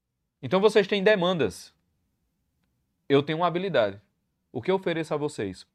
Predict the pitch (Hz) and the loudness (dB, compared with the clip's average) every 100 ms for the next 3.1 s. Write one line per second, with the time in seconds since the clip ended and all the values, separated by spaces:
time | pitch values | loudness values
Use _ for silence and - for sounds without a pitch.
0 | _ 135 120 113 123 135 180 120 113 _ | _ -4 -2 -2 -4 -8 -6 -6 -6 _
1 | _ _ 104 127 143 - 143 170 151 135 | _ _ -6 -4 -6 4 6 6 0 -2
2 | 135 123 127 120 113 123 113 107 151 120 | -4 -2 -2 -2 -6 -12 -12 -12 -10 -10
3 | 107 | -10